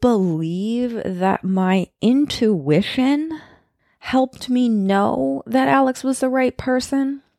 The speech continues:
There was a kind of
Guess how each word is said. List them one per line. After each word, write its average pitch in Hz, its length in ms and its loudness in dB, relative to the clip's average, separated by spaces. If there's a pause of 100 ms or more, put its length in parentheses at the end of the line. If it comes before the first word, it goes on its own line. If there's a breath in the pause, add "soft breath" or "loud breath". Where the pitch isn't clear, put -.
(420)
There 302 400 2
was 302 640 0 (160)
a 269 80 -2
kind 330 560 -4
of 277 320 0